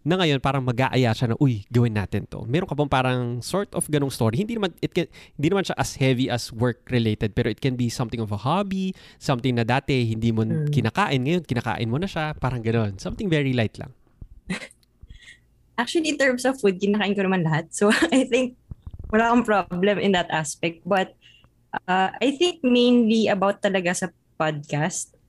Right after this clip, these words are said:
Speaker 2: Like, I started podcasting, di ba? Not knowing what to do, ano ba dapat. As in, zero,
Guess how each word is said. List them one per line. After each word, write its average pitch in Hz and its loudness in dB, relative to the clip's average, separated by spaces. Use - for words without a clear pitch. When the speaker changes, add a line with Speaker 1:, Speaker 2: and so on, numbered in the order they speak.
Speaker 2:
Like, 190 0
I 233 2
started 220 0
podcasting, 160 0
di 160 0
ba? 156 0
Not 170 0
knowing 165 4
what 160 0
to 226 2
do, 220 4
ano 175 2
ba 160 0
dapat. 160 0
As - -4
in, 214 4
zero, 220 4